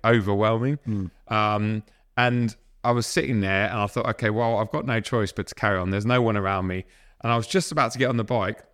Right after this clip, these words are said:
Speaker 1: and this other G S, and let me tell you, when you're in the Alps, um, and, and you know what a G S is, you spent some time around them, you could, you can hear the engine note. Every,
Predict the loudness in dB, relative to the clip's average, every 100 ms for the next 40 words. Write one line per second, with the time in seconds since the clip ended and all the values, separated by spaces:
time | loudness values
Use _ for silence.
0 | _ -2 -2 -2 -8 _ -4 0 0 0
1 | -2 0 -2 -4 -8 -6 -2 0 0 2
2 | 2 4 2 2 2 2 2 2 -2 -8
3 | -12 -10 -12 -16 _ -2 0 0 -2 -6
4 | _ -2 -2 0 0 0 0 0 2 4
5 | 4 4 2 -2 0 2 2 2 0 2
6 | -4 -2 -2 -2 -4 0 0 2 0 0
7 | -2 -4 -10 _ _ -6 -2 0 2 2
8 | 2 2 0 0 -2 -6 _ _ 0 2
9 | 2 -2 -2 0 2 0 -4